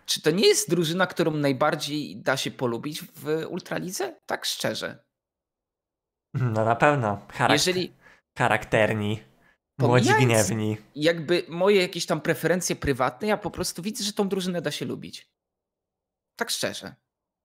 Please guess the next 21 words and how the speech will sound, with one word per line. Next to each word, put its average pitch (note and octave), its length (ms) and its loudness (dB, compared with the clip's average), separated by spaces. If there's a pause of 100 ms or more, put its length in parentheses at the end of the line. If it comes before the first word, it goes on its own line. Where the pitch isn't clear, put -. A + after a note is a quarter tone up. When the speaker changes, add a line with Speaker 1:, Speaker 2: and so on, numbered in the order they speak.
(540)
Speaker 1:
Bo C#3+ 200 6
masz G3 180 4
Speaker 2:
Serhito. A#2 240 8
Speaker 1:
a-, B2 140 2 (640)
bo C#3 80 -2
masz, F#3 320 0
e, C3+ 460 4 (240)
Atera, C3+ 640 -2 (160)
który B2+ 720 -4
jest C3+ 280 -6
po C3+ 100 -2
prostu - 300 -8
gigakoksem B2 680 -4
i A2+ 60 -8
bardzo B2+ 280 -2
fajnie A#2+ 260 -4
nam A#2+ 160 -2
urasta B2 320 -2
na A#2 300 -2
gwiazdę. A#2 480 0 (480)
Wojtuś, D#3 680 2